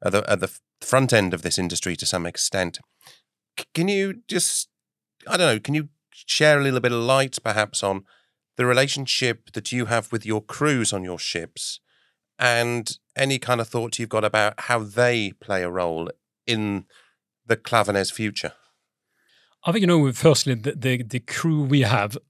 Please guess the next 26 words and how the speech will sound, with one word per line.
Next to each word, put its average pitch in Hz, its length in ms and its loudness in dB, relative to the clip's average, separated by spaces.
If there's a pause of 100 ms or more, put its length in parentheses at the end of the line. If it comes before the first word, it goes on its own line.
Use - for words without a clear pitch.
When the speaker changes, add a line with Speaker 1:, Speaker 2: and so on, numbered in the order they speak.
(100)
Speaker 2:
are 110 280 2
supplied 120 560 0
by 107 220 -2
our 113 300 -4
in-house 120 720 0 (280)
ship - 300 -2
manager, 117 400 0
Klaveness 113 420 -2
Combination 110 400 -2
Carriers, 120 420 -6 (280)
that 113 140 0
are 113 100 0
part 127 340 0
owners 131 360 0
of 123 180 -6
the 127 60 -4
crewing 120 260 0
agencies. 117 580 -2
And 123 160 0
we 131 80 4
have, 131 240 4
uh, 120 160 4 (1200)
these 165 400 2
are, 143 200 2
you 131 80 2
know, 139 220 2